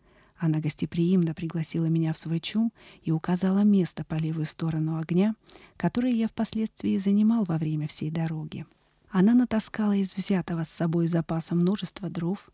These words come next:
и принялась кипятить огромный медный чайник. Когда чайник вскипел,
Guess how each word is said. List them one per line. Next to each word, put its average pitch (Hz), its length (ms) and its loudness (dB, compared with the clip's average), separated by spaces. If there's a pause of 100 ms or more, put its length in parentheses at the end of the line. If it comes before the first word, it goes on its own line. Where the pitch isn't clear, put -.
(280)
и 160 120 -2
принялась 185 460 2
кипятить - 440 -6
огромный 214 480 2
медный 180 360 2
чайник. 160 640 -6 (640)
Когда 156 260 -2
чайник 160 460 -4
вскипел, - 560 -4